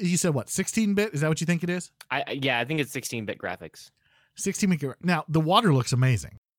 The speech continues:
Speaker 2: Yes.
Speaker 1: So it's, that's not sixteen bit graphics. The, the set pieces are made to look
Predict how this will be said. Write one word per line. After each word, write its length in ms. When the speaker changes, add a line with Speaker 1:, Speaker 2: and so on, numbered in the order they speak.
Speaker 2:
Yes. 500
Speaker 1:
So 140
it's, 160
that's 340
not 220
sixteen 360
bit 180
graphics. 560
The, 300
the 140
set 400
pieces 500
are 80
made 320
to 140
look 680